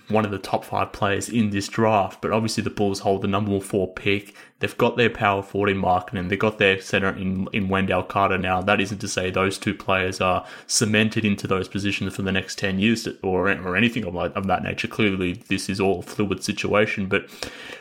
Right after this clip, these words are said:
guys like Okongwu, Obi Tom-, Obi Toppin, James Wiseman, not to say that they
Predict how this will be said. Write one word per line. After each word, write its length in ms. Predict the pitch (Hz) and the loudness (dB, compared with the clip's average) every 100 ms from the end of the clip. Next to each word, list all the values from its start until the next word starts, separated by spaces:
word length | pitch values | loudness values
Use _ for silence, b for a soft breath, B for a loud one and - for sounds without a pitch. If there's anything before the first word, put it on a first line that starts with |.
| B | B
guys 340 | 113 120 139 135 | 4 6 6 4
like 140 | 120 | 2
Okongwu, 880 | 127 - 110 107 101 104 104 98 - | 0 2 2 2 2 2 4 0 -2
Obi 320 | - 113 123 | 2 4 2
Tom-, 440 | 120 110 104 101 - | 0 0 0 0 -2
Obi 380 | 117 127 127 120 | -2 2 2 2
Toppin, 580 | - 101 - 98 95 95 | 0 -2 0 -2 -2 -2
James 360 | 104 104 117 - | 2 4 2 2
Wiseman, 460 | 98 98 95 95 | 4 4 4 0
not 120 | 101 - | 0 0
to 80 | |
say 260 | 135 123 110 | 2 2 2
that 160 | 101 98 | 2 2
they 200 | 95 | 0